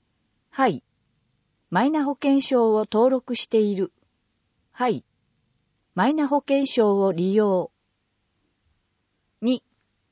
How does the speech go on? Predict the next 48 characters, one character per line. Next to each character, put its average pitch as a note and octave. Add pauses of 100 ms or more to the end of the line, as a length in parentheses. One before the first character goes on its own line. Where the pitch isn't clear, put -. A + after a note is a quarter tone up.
マ F#3
イ D4+
ナ D4+
ン D4
バ C#4+
ー -
カ C4
ー F#3
ド E3
を D#3+
持 A#3
っ -
て -
い E3+
る。 E3+ (680)
は B3+
い。 C#3+ (760)
マ F#3
イ D4
ナ D4+
保 C4+
険 C4+
証 A#3
を G#3+
登 A#3+
録 B3
し -
て A3+
い G#3
る。 F#3 (880)
い A3
い A3+
え。 - (720)
資 -
格 C4+
確 B3
認 C#4
書 B3+
を A#3
利 G3+
用。 G3+ (500)
八 -
月 A#3
一 G#3
日 -
か E3
ら。 C#3+ (1800)
三、 A#3+